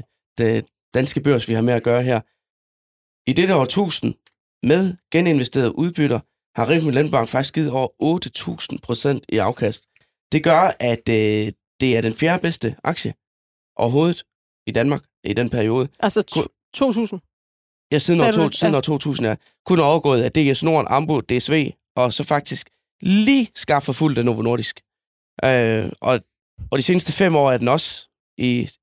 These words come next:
Speaker 1: top fem. Så det er virkelig, øh, s-, super, super flotte afkast, Ringkøbing Landbobank har præsteret. Og det er jo ikke sådan hverdag i banksektoren.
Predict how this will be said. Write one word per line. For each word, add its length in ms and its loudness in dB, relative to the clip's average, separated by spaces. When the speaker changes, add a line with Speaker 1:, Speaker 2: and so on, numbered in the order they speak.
Speaker 1:
top 160 0
fem. 220 0
Så 80 -14
det 80 0
er 40 2
virkelig, 440 2
øh, 360 -2
s-, 500 -8
super, 380 0
super 260 -2
flotte 260 0
afkast, 460 -2
Ringkøbing 360 -2
Landbobank 360 -2
har 80 -2
præsteret. 380 0
Og 120 -4
det 60 4
er 40 6
jo 100 4
ikke 180 0
sådan 160 0
hverdag 440 2
i 320 -4
banksektoren. 580 -4